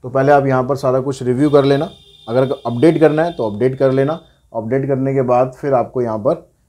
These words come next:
इसको रिव्यू करना है और उसके बाद फिर प्रोसीड करेंगे। तो प्रोसीड के बाद हम नेक्स्ट सेक्शन पे आ जाएंगे।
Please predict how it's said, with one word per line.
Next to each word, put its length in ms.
इसको 240
रिव्यू 300
करना 280
है 180
और 340
उसके 260
बाद 180
फिर 140
प्रोसीड 400
करेंगे। 300
तो 120
प्रोसीड 420
के 180
बाद 220
हम 80
नेक्स्ट 260
सेक्शन 320
पे 60
आ 80
जाएंगे। 280